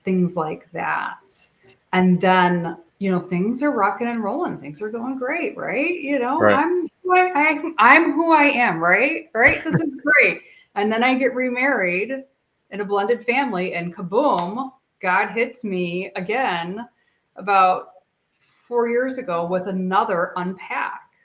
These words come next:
Speaker 1: because it comes
Speaker 2: Wow.
Speaker 1: in layers. And that's where I unpack the real deal. And I preach a lot about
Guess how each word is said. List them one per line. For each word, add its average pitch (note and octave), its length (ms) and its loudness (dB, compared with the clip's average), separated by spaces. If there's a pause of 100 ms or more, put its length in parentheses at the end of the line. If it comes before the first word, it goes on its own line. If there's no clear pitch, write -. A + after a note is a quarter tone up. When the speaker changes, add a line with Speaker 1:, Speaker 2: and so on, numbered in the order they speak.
(100)
Speaker 1:
because G3 340 -10
it - 80 -14
comes G3 300 2
Speaker 2:
Wow. G#3 80 6 (180)
Speaker 1:
in - 80 -12
layers. - 580 -8 (540)
And F#3+ 240 -2
that's F#3 540 -4
where E3+ 640 -6 (420)
I F3 120 0
unpack F3+ 640 -4
the F3 100 -10
real F3 300 -8
deal. - 460 -12 (680)
And F3+ 520 -2 (200)
I F#3+ 120 -4
preach G#3+ 380 -12
a G#3 80 -6
lot F3+ 260 0
about E3+ 600 -2